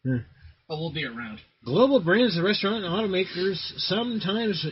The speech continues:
Speaker 1: uh, roll off an offbeat product to appeal to the Chinese taste and the populace in an intensely competitive market. I guarantee there's no competition for this idea.
Speaker 2: This is undoubtedly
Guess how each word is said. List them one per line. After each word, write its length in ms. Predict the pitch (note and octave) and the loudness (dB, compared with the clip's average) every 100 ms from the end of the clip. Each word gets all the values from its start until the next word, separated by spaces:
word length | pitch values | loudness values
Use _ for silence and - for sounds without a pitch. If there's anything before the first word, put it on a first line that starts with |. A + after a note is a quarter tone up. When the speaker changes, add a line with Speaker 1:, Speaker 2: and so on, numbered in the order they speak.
| - | -8
Speaker 1:
uh, 180 | D3+ D3+ | -6 -4
roll 280 | D3 G3+ A3 | -2 0 2
off 240 | G3+ A3 D3+ | 2 0 -2
an 100 | C3+ | -6
offbeat 840 | E3+ B3 C4+ - B2+ A3 C4+ - | -2 2 2 -2 0 2 2 -4
product 480 | - A#3 A#3+ F#3 F3+ | -4 0 2 0 -2
to 80 | D#3 | -2
appeal 320 | C3+ - A3 G#3 | -2 -2 -2 -2
to 160 | - | -6
the 80 | D3+ - - | -6 -4 -2
Chinese 440 | A3+ G#3 G3+ E3+ - | -2 0 -2 -6 -6
taste 400 | F#3+ E3+ D#3+ - | -4 -4 -6 -6
and 100 | D3+ | -8
the 60 | C3+ | -8
populace 540 | E3+ F3+ E3+ F3 D#3 | -8 -8 -6 -6 -4
in 60 | C#3+ | -6
an 200 | B2+ B2 - - - - | -8 -10 -18 -20 -20 -6
intensely 480 | - G#3 G#3 G#3+ G#3+ | 2 2 2 -4 -4
competitive 840 | - C#3 - - F3 E3 E3+ - | -2 -2 -4 -8 -6 -4 -4 -6
market. 380 | C3 C#3 - - | -6 -6 -8 -8
I 80 | D#3+ | -8
guarantee 380 | D3+ G#3+ G#3 F#3+ | -4 -4 -2 -2
there's 200 | E3 D3 | 0 -2
no 120 | E3+ | -2
competition 680 | E3+ F#3 E3 D#3+ D#3+ C3+ A#2 | -2 -4 -4 -4 -6 -6 -12
for 100 | A2+ | -14
this 280 | F2 - - | -16 -18 -18
idea. 280 | F#2+ - - _ - | -18 -18 -20 _ 2
Speaker 2:
This 240 | G#3+ B3 | 4 4
is 140 | F#3+ E3 | 2 2
undoubtedly 720 | F3 D3 E3 G3 C3+ A#2+ | 0 2 2 2 -2 -6